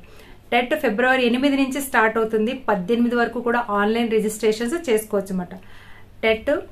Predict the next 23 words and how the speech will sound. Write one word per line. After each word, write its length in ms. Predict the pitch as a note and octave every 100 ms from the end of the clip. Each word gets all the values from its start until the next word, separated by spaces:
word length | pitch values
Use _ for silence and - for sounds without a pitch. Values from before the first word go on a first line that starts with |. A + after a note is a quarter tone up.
| - - -
ఫిబ్రవరి 420 | A#3+ G#3 C#4+ C#4+ C#4
ఎనిమిది 320 | A#3 B3 C#4 C4+
నుంచి 300 | B3+ G4 - - -
పద్దెనిమిది 420 | A3 F#3+ B3 B3+
వరకు 240 | A#3+ A#3+ F#4+
ఆన్లైన్ 480 | B3 A#3 A#3+ B3
registrations 640 | A#3 G#3 A3 A#3 A3+ A#3+ A3+
అన్నవి 360 | A3 A#3 F4+ G#4+ - - -
ఓపెన్ 280 | G#3+ G#3 G#3+
అవుతున్నాయి 340 | G3+ F#3+ F#3+
అన్నమాట. 260 | F#3+ F#3 F3 F#3+ - - - -
అయితే 160 | C#4+ D4
దీనికి 260 | C4+ C#4 C#4
mock 400 | A3+ A3+ A#3+ -
test 240 | C4+ -
ఏమైనా 200 | A#3+ A#3
రాసుకోవాలంటే 800 | G#3+ G3+ G#3 A3+ G#3+ G3+ F#3+ G3+
మీరు 340 | G3+ G3 G#3 A3
ఫిబ్రవరి 440 | A3+ F#3+ A3 A#3 A#3
పంతొమ్మిదో 480 | A3 G#3 A#3 A3+
తారీఖున 500 | A3+ G#3+ G#3+ G#3+ A#3 E4
రాసుకోవచ్చు 560 | G#3+ G3 - F#3 F3+ F#3
అన్నమాట. 240 | F3 D#3+